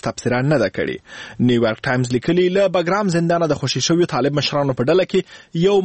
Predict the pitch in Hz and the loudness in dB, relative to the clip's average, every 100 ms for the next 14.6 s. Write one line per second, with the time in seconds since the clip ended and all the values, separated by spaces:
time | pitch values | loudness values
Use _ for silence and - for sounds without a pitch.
0 | 180 - - 208 - 127 165 185 185 185 | 0 -6 -8 -6 -4 0 2 0 0 -2
1 | - 185 - - _ 170 170 175 - 196 | 0 -2 -2 -20 _ 2 2 2 0 0
2 | 147 156 - - 135 131 139 185 208 - | 0 0 0 2 2 4 4 2 2 0
3 | 139 123 117 160 147 131 120 117 113 120 | -4 -2 0 0 0 -2 -2 0 0 2
4 | 196 143 143 175 - - 165 139 92 90 | 2 4 4 2 -2 -4 -2 -2 -2 -4
5 | - - - - - - 175 202 196 185 | -8 -12 -20 -18 -8 0 0 2 0 0
6 | 180 180 185 - 135 131 127 185 147 131 | 2 0 0 -2 0 -2 0 -2 0 0
7 | 156 - 127 107 113 104 107 - 120 131 | 0 0 -2 -2 -2 0 0 0 0 2
8 | 131 127 123 117 117 131 127 - 123 117 | 2 0 2 0 -2 -4 -4 -2 -2 0
9 | 196 220 185 - - - 175 156 190 175 | 0 0 -2 -10 -10 -2 0 2 2 0
10 | 170 151 131 143 165 151 147 147 143 143 | 0 0 0 2 2 2 0 2 2 4
11 | 143 147 - 139 135 127 127 156 175 175 | 2 0 -2 0 2 2 2 2 2 0
12 | 151 131 123 139 143 - 156 196 - - | 0 -2 -2 -2 -2 0 2 0 -4 -8
13 | 90 85 92 92 69 67 - - - - | -6 -8 -4 -4 -2 -4 -10 -16 -20 -20
14 | _ - 196 208 175 131 | _ 2 2 4 2 0